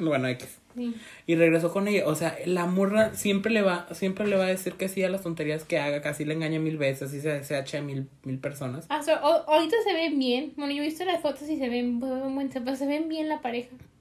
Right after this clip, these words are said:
Speaker 1: Pero sí, tienen actitudes muy, sí se, cuando están los paparazzis y, y le toman fotos, sí tienen actitudes muy feas con
Speaker 2: Ah,
Speaker 1: ella.
Speaker 2: sí, yo también he visto eso. Pero quién sabe, ¿verdad? No estoy en la
Speaker 1: Ajá,
Speaker 2: relación
Speaker 1: no
Speaker 2: para
Speaker 1: está en la
Speaker 2: saber por lo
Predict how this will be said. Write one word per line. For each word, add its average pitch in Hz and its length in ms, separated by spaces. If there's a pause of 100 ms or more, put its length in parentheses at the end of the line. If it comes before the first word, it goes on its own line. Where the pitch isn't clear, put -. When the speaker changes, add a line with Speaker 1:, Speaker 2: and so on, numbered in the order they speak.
(120)
Speaker 1:
Pero 156 200
sí, 160 240 (200)
tienen 147 180
actitudes 143 460
muy, 139 680
sí 156 100
se, 180 260 (220)
cuando 156 220
están 156 180
los 190 100
paparazzis 131 600
y, 117 340
y 113 60
le 120 160
toman 135 260
fotos, 143 280
sí 151 60
tienen 139 240
actitudes 131 400
muy 127 200
feas 113 220
con - 120
Speaker 2:
Ah, 254 80
Speaker 1:
ella. 233 160
Speaker 2:
sí, 226 340
yo 233 180
también 226 260
he 208 60
visto 214 280
eso. 202 260
Pero 247 200
quién 294 240
sabe, 294 160
¿verdad? 226 180
No 247 100
estoy 254 220
en 247 60
la 247 60
Speaker 1:
Ajá, 233 80
Speaker 2:
relación 220 280
Speaker 1:
no 233 60
Speaker 2:
para 226 100
Speaker 1:
está 247 160
en 262 60
la 269 60
Speaker 2:
saber 247 40
por 277 100
lo 269 120